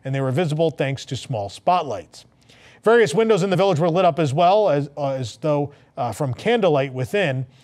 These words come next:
And at the center of the castle courtyard is the snowflake-inspired Friendship Fountain, which glowed a blue-purple color, and behind trees, small streams of water were visible. The fountain, of course, was previously revealed in poster art for the land.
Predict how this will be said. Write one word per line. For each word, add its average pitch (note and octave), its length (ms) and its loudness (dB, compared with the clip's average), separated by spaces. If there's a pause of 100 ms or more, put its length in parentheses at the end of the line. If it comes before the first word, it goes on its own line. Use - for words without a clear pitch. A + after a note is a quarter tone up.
(360)
And D3+ 160 0
at D3+ 120 0
the D3+ 80 0
center A#3+ 320 2
of G3+ 100 2
the E3+ 80 0
castle G3 400 0
courtyard G3+ 460 2
is D#3+ 100 -2
the D#3 100 -4
snowflake-inspired G#3 920 0
Friendship G#3+ 560 -2
Fountain, D#3+ 500 -2 (220)
which D3+ 220 -2
glowed F3+ 240 2
a D#3+ 100 2
blue-purple F3+ 560 -2
color, C#3 400 -2 (320)
and B2+ 80 -8
behind E3 340 0
trees, F#3 360 -2
small F3+ 300 0
streams F3 360 -2
of C#3+ 120 -2
water C3 240 0
were B2+ 120 -4
visible. A#2+ 480 -2 (480)
The D#3 80 -4
fountain, G3+ 260 2
of E3 100 -2
course, G3 220 0
was D#3+ 120 -4
previously F#3 500 -2
revealed D#3 380 0
in C#3+ 160 -4
poster F#3+ 480 -2
art B2+ 240 -2
for D3 120 -10
the A#2 80 -6
land. F#3 420 0